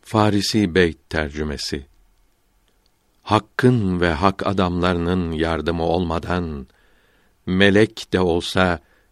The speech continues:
kurtulamaz yüz karalığından. Allahü Teala'nın size yeniden ihsan etmiş olduğu bu tövbeyi ve bu yola kavuşmayı büyük nimet biliniz.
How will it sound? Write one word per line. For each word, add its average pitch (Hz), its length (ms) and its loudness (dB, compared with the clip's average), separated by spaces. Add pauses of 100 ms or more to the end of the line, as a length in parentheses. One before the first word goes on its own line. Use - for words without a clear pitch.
(220)
kurtulamaz 90 800 2
yüz 82 340 -4
karalığından. 71 920 -6 (760)
Allahü 123 440 2
Teala'nın 92 600 0
size 95 380 0
yeniden 90 600 2
ihsan 87 420 -2
etmiş 85 360 -6
olduğu 85 400 0
bu 98 140 -2
tövbeyi 90 580 0 (520)
ve 101 260 2
bu 156 100 2
yola 92 280 0
kavuşmayı 92 680 0 (340)
büyük 139 400 0
nimet 87 540 -2
biliniz. 67 480 -6